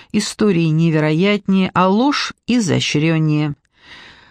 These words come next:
Мы будем торговать картами затерянных кладов, мы покорим новые вершины, а потом рухнем оттуда,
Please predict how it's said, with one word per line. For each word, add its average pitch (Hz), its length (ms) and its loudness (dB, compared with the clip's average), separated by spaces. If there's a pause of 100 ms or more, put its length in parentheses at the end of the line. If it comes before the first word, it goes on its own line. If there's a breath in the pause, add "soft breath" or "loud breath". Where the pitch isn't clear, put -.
(120)
Мы 247 280 2
будем 226 460 2
торговать 185 800 2
картами 190 520 2
затерянных 170 760 0
кладов, 175 680 0
мы 135 180 2
покорим 269 420 0
новые 254 360 0
вершины, 226 640 0
а 147 60 -2
потом 196 380 2
рухнем 269 580 2
оттуда, 247 580 0